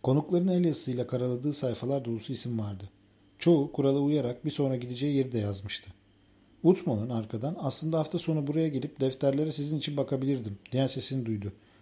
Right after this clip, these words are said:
"Ama belli ki polisin bekleyecek zamanı yok." "Öyle," dedi Kaja tarihleri bir bir geçerek. "Kasım ayına geldi. Altı Kasım, sekiz Kasım. Bir sayfa geri gitti, sonra tekrar ileri.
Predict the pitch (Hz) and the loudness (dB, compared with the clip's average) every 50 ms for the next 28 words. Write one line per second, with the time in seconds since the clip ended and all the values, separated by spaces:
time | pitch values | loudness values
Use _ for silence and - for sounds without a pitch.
0 | - - 127 143 147 139 135 135 151 170 180 175 - 165 - - 135 131 131 - | -8 -2 0 2 4 6 6 6 6 4 0 -2 -2 -4 0 2 2 2 2 2
1 | - 151 139 139 131 135 - 131 131 143 127 - 139 131 127 127 127 127 123 110 | 0 0 0 0 0 0 -4 -2 -2 -2 -2 0 -2 0 0 0 -2 -2 -2 -4
2 | 104 - - - _ _ _ _ - _ - _ _ - - - - 135 127 127 | -4 -6 -10 -20 _ _ _ _ -20 _ -20 _ _ -20 -10 0 2 4 4 4
3 | 143 139 123 - - - - - 117 110 107 - 120 107 101 110 107 - 120 117 | 2 0 -4 -8 -14 -10 -2 -2 -2 -2 -2 -2 -2 -2 -2 -2 -4 -2 0 0
4 | 117 107 101 - 123 117 113 113 113 113 110 113 113 110 113 101 - - 110 101 | 0 0 -2 -2 -2 0 0 0 -2 -2 0 0 0 0 0 -2 -2 -4 -4 -6
5 | 104 101 - - _ _ _ - - - - _ - 143 135 - 175 156 135 123 | -6 -10 -12 -20 _ _ _ -20 -20 -20 -14 _ -2 0 0 2 2 0 0 0
6 | 120 117 113 110 110 107 104 101 98 101 - - - - - 123 120 - - 165 | -2 -2 -4 -4 -4 -4 -4 -6 -8 -10 -14 -16 -10 -2 2 2 2 2 0 -4
7 | - 151 131 - - 156 170 196 196 - - 131 - 139 - - - 107 - - | -4 -4 -4 -4 -4 -4 -4 -4 -4 -4 -4 -4 -2 -4 -4 -2 -2 -4 -4 -4
8 | 101 - - - - - 165 165 - 170 143 - - 156 143 143 139 131 120 - | -8 -10 -12 -10 -4 -2 -2 0 2 0 0 0 -2 0 0 0 0 0 -2 -6
9 | - - - 156 165 - 147 147 147 - 151 135 - 131 113 104 104 101 98 95 | -12 -8 -8 -6 -2 0 2 2 2 2 0 -2 0 -2 -2 -2 -2 -4 -4 -6